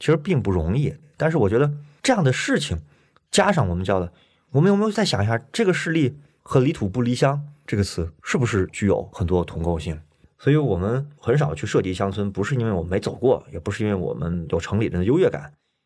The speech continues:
相反，我在乡村里面生活的时间很多，我觉得有时候自己在村里，自己是个白痴。人家农民习以为常的事儿，我连会都不会，我觉得自己很白痴，从他们身上也学到了很多，这是一个补充。然后最后呢，我是想说，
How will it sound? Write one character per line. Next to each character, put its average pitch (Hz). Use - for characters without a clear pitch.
相 143
反， 123
我 -
在 104
乡 117
村 120
里 87
面 85
生 113
活 101
的 95
时 107
间 123
很 90
多， 107
我 95
觉 107
得 120
有 92
时 85
候 104
自 107
己 104
在 107
村 139
里， -
自 -
己 92
是 -
个 95
白 82
痴。 -
人 113
家 139
农 139
民 135
习 -
以 147
为 117
常 131
的 127
事 117
儿， 107
我 113
连 113
会 165
都 107
不 90
会， 87
我 92
觉 101
得 110
自 117
己 110
很 -
白 76
痴， 98
从 107
他 113
们 117
身 110
上 101
也 92
学 92
到 113
了 98
很 73
多， 73
这 127
是 85
一 90
个 95
补 -
充。 78
然 104
后 208
最 185
后 120
呢， 80
我 90
是 104
想 87
说， 101